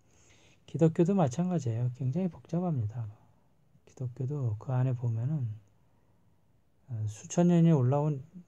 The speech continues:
수천 년 내려오니까 다 그렇게 복잡해지는 거죠.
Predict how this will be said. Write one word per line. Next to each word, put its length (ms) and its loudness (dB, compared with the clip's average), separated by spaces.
수천 380 -2
년 120 4
내려오니까 520 2
다 240 -4
그렇게 240 -6
복잡해지는 800 -4
거죠. 420 -6